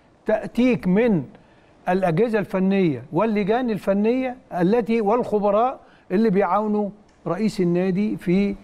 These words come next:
آه، هذه المسألة. وأعتقد الناس كلها لمست إن الموسم الماضي كان موسم إصلاحي، كان موسم إصلاحي،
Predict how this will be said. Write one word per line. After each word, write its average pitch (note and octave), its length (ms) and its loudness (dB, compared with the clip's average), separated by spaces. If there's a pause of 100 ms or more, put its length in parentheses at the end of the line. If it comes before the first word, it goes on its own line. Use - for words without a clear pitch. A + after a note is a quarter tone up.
(440)
آه، C#3 440 0
هذه D#3+ 360 0
المسألة. C3+ 520 -4 (1800)
وأعتقد G#3 580 0
الناس A3 300 0
كلها A3+ 300 0
لمست B3+ 480 -2
إن G3 140 2
الموسم G#3+ 460 2
الماضي B3+ 540 2 (280)
كان A#3+ 220 2
موسم A3+ 440 0
إصلاحي، G3+ 640 0 (1700)
كان C4 580 0 (520)
موسم B3 500 0 (100)
إصلاحي، G3 640 0